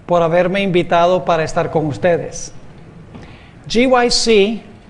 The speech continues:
es una organización que está muy cerca de mi corazón. He tenido el privilegio de presentar seminarios en varios G Y Cs en los Estados Unidos.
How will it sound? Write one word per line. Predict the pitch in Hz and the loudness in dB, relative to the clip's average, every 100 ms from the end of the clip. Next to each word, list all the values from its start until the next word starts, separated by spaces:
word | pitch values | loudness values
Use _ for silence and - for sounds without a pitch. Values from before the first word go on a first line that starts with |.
| - - - - - | -20 -20 -20 -20 -6
es | 190 190 | -2 0
una | 214 226 240 | 0 0 0
organización | 233 208 202 165 190 - 208 208 226 | -2 -2 -4 -4 -4 -2 0 0 0
que | 202 | -4
está | - 202 | -2 -2
muy | 196 202 226 | -2 -2 -4
cerca | - 220 208 208 | -2 -2 -2 -4
de | 175 | -2
mi | 170 | -4
corazón. | 165 175 160 - 165 - - - - - - - - - - - - - - - - - | -4 -4 -4 -6 -6 -8 -14 -20 -20 -20 -20 -20 -20 -20 -20 -20 -20 -20 -20 -20 -10 -4
He | 196 | 0
tenido | 208 220 226 233 | 2 2 4 4
el | 233 | 4
privilegio | 202 190 175 180 185 214 214 | 2 2 2 0 0 0 0
de | 180 | -2
presentar | 170 190 - 180 151 185 185 | -2 -4 -4 -6 0 2 2
seminarios | - 196 180 175 185 190 208 196 - - | 0 -2 -2 -2 0 2 0 -2 -8 -10
en | 180 175 | -8 -2
varios | 180 190 208 170 | 2 4 2 0
G | - 202 | -2 0
Y | 185 180 | 2 0
Cs | 170 196 190 196 - - | 0 0 0 -2 -6 -8
en | - 175 | -6 -4
los | 175 135 | -4 -4
Estados | 156 - 180 185 165 | -4 -2 0 0 -2
Unidos. | 196 240 165 - - | 0 0 0 -6 -12